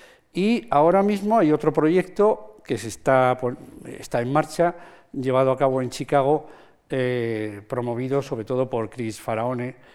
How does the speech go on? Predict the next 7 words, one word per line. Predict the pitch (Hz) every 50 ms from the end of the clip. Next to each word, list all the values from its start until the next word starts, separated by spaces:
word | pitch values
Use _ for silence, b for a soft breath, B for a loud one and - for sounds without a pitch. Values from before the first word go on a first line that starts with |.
| b b b _ -
y | 220 123 120 117
Sofía | 113 - - 110 - - 113 107 -
Torres. | - 95 80 - - - - - - - - _ b b b b b b b b b b b b b b b b b b b b b b b b b _ _ _ _ _ _ _ _ - - - _ _ _
¿Qué | _ - 196 208 214 208 214
características | - 196 190 185 175 - - 190 170 185 - - 190 151 165 151 135 -
tienen | - 190 175 165 160 151 156
estos, | 156 147 - - - 156 139 131 123 - - - -